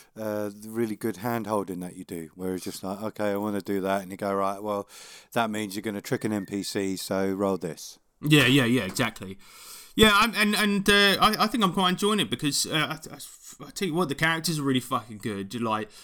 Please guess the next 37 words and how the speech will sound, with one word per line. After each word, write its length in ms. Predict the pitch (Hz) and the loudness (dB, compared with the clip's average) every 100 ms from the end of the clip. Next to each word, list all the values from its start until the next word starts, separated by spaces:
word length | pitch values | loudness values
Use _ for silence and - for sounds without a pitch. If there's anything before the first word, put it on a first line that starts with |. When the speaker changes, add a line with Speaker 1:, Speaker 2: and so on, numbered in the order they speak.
| - | -8
Speaker 2:
there's 160 | 131 117 | -4 -2
some, 120 | 120 | -2
been 160 | 139 127 | -2 -2
some 160 | 131 | -4
great 340 | 123 143 151 135 | 0 0 0 -2
roleplay 420 | 127 135 123 110 | -2 -2 -2 -2
so 220 | - 98 | -4 -10
far, 300 | - - 95 | -12 -6 -4
and 180 | 107 107 - - _ | -4 -8 -16 -20 _
the, 300 | 131 135 127 | 2 4 4
the 140 | 120 127 | 2 0
game 240 | 151 147 | 0 0
sort 180 | 151 110 | -2 -6
of 100 | 120 | -2
really 240 | 135 123 | 0 2
opens 320 | 117 113 113 | 0 -2 -4
up 220 | 117 110 - | -4 -6 -8
to 100 | 117 | -6
being 320 | 120 113 107 | -4 -4 -4
about 360 | 117 113 101 98 | -6 -4 -4 -6
story, 380 | - 143 139 | -2 2 2
and 100 | 107 | 2
a 60 | 107 | 2
lot 320 | 131 147 143 | 6 6 4
happens 500 | 131 143 - 104 98 | -4 -6 -6 -10 -8
in 100 | 107 | -8
everything 380 | 101 95 98 98 | -8 -8 -10 -10
because 220 | 101 110 | -10 -8
there's 200 | 117 107 | -6 -2
no 680 | 123 131 135 131 127 123 120 - - - - - | 4 6 8 6 4 0 -4 -12 -20 -20 -20 -4
there's 120 | 135 | 4
no 120 | 165 | 8
pointless 500 | 185 175 165 120 123 | 8 6 4 2 -4
faff. 280 | - 123 95 | 0 0 0
Fights 460 | - - 156 156 - | -8 0 2 2 -2
are 40 | |
quick, 520 | - 151 139 135 - | -2 2 2 0 -8